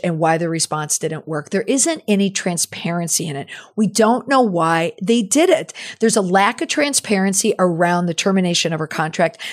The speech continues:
not just in the newsroom, but with the broadcaster herself. She didn't know.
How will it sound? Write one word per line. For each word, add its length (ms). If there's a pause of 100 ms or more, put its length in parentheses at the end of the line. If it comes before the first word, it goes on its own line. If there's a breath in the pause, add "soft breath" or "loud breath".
not 340
just 240
in 120
the 60
newsroom, 560 (440 loud breath)
but 400 (200 loud breath)
with 540 (180)
the 140
broadcaster 680
herself. 460 (300 loud breath)
She 540
didn't 320
know. 320